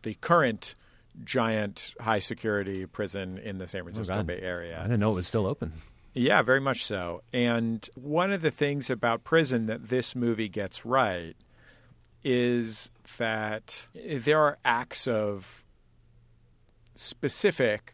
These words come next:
Speaker 1: cruelty that are enacted by, you know, prison guards and,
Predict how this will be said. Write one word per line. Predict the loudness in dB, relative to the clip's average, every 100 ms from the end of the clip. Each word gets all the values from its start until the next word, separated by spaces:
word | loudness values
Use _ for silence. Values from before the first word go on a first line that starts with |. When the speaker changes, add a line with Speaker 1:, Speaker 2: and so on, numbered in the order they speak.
| _ -20
Speaker 1:
cruelty | -6 -2 -2 -4 -6 -8 -10 -16 _ _ -20 _ -20
that | -4 0 0 -2 -4
are | -2 -2 -2 -6 -8 -14 _ _
enacted | 2 4 4 2 -4 -4 -4
by, | -4 -2 -2 -4 -8 -12
you | -14
know, | -14 -8
prison | -6 -6 -6
guards | -6 -6 -6 -10 -12 -12 -12
and, | -12 -14